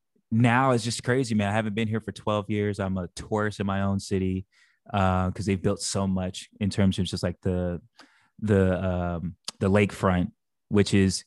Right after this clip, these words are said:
crazy. I live ten minutes away from a beach, and I live in downtown Cleveland. Like,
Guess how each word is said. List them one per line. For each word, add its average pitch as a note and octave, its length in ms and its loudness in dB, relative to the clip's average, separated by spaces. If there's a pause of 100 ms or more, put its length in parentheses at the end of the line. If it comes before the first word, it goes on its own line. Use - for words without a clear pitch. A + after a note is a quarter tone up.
crazy. A2 320 4
I G2 80 4
live G2+ 220 0
ten G#2 240 -2
minutes G#2 260 -2
away F#2+ 240 -4
from F#2+ 160 -6
a F2+ 80 -4
beach, F2+ 300 -6
and F#2 100 -2
I F#2 60 -2
live F#2 180 -4
in F2+ 80 -4
downtown F2 540 -6
Cleveland. F2 420 -4
Like, - 220 -8